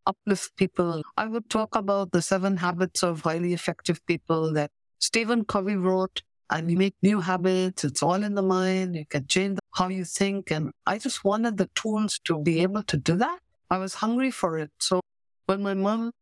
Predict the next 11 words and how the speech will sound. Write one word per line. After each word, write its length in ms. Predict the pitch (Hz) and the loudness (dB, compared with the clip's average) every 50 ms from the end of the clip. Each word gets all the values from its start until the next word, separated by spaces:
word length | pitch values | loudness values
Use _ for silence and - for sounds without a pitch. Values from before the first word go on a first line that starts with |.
| _ _ _ _ | _ _ _ _
passed 300 | - 202 190 190 - - | -2 -2 -2 -2 -2 -2
away 280 | 208 233 330 381 302 208 | 0 0 2 2 2 2
in, 260 | 190 185 185 185 180 | 2 2 2 2 0
in 200 | - - 170 170 | 0 0 0 0
Karachi, 600 | 170 - 170 151 151 151 156 - - - 190 185 185 - _ | 0 0 0 0 0 -2 -4 -4 -4 -4 -4 -4 -4 -4 _
I 140 | - 180 233 | -2 -2 -2
didn't 200 | 294 381 403 349 | -2 -4 -2 0
have 100 | 320 302 | 0 0
to 120 | - 277 262 | 0 0 0
think 260 | - 277 269 269 262 | 2 0 0 0 -2
twice 520 | - - 262 269 254 202 - - - - | -2 -2 -2 -2 -2 -4 -6 -6 -6 -8